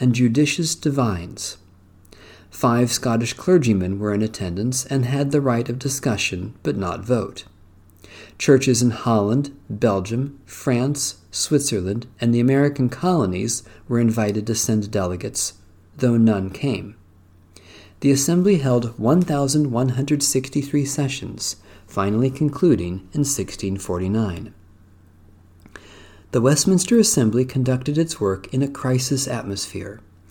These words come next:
Internal conflicts had nearly torn apart both England and the English Church. Political and religious problems were inseparable. Who should rule the Church?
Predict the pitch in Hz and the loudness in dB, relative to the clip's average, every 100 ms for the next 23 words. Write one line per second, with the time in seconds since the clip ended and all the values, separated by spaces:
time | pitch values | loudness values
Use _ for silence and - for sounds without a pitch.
0 | - - - - 120 147 156 170 175 165 | -20 -20 -20 -4 2 4 4 4 2 2
1 | - 165 131 90 90 - - 117 110 120 | 0 0 0 -2 -6 -8 -6 -2 2 4
2 | 165 180 185 - 170 170 165 - 123 95 | 4 4 0 -2 -2 0 -2 -2 -2 -4
3 | - 117 123 - 151 151 95 85 92 - | -6 0 0 0 2 2 2 -4 -10 -14
4 | - 113 117 131 117 101 98 - 127 101 | -4 0 2 2 0 0 -4 -6 -4 -6
5 | - - - - - - - - - - | -8 -12 -12 -18 -20 -20 -20 -20 -20 -16
6 | - 110 131 135 156 156 160 143 139 135 | -4 2 2 2 0 0 -2 2 4 4
7 | 147 160 165 - 104 101 104 107 - - | 4 2 0 -2 -2 -2 -4 -4 -8 -6
8 | 113 110 113 113 139 131 95 82 - - | -2 0 0 0 -2 -4 -6 -8 -14 -18
9 | - - - - - - - - - - | -20 -20 -20 -20 -20 -20 -20 -20 -14 6
10 | 147 147 160 156 - 165 135 147 123 92 | 10 10 10 4 0 2 6 8 8 6
11 | 90 - 123 - 127 - - - - | 0 -4 -4 0 0 0 -8 -12 -12